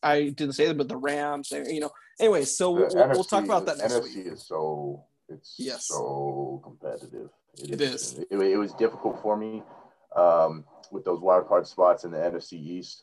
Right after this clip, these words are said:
Speaker 2: Those were my mo-, most difficult right there. Um,
Speaker 1: Yes, sir.
Speaker 2: let's go ahead and, uh, get this going then.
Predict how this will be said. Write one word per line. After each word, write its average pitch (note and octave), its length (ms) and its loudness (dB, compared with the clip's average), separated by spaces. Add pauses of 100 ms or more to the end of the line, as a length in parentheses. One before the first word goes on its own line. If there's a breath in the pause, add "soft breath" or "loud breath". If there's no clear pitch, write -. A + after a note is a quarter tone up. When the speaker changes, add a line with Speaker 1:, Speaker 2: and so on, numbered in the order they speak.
Speaker 2:
Those D#2+ 180 -8
were D#2+ 60 -12
my D#2+ 140 -4
mo-, D#2+ 260 -4 (160)
most D#2 260 -6
difficult D2 440 -10
right C2+ 240 -6
there. C2 200 -8 (520)
Um, D#2 180 6
Speaker 1:
Yes, D2+ 200 2
sir. - 300 -4
Speaker 2:
let's A2+ 160 2
go B2 200 6
ahead B2 160 8
and, B2 180 -2
uh, A#2 160 6
get A#2 180 -2
this A2+ 120 2
going C3+ 320 2
then. D#3 220 2